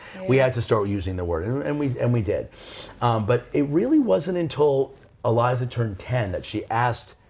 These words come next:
Speaker 1: very casually if she, when she was gonna see her birth mom again.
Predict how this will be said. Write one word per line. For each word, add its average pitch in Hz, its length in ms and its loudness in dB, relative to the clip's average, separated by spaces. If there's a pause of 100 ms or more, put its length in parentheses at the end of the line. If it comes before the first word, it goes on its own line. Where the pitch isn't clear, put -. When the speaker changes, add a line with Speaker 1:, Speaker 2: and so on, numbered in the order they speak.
Speaker 1:
very 156 320 -2
casually 117 640 0
if 76 80 -10
she, 104 120 -8
when 98 280 -8
she 95 100 -6
was 90 120 -6
gonna 85 180 -8
see 87 120 -8
her 78 100 -6
birth 80 200 -10
mom 73 200 -6
again. 65 300 -10